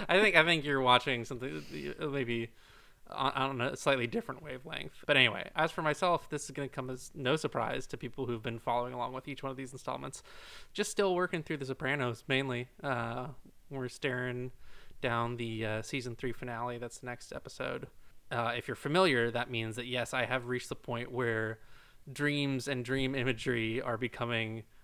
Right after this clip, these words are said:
quite the regular, uh, uh, device in The Sopranos, which is great. And it, and it makes everything I've heard from a distance about, like,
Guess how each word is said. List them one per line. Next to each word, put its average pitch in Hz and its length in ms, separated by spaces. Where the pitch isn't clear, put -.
quite 143 460
the 131 100
regular, 120 680
uh, 120 880
uh, 69 380
device 120 800
in 117 320
The 214 60
Sopranos, 127 480
which 165 140
is 185 80
great. 147 400
And 139 100
it, 135 180
and 147 280
it 143 140
makes 135 640
everything 131 600
I've 117 180
heard 120 540
from 117 200
a 113 80
distance 120 580
about, 117 380
like, 123 260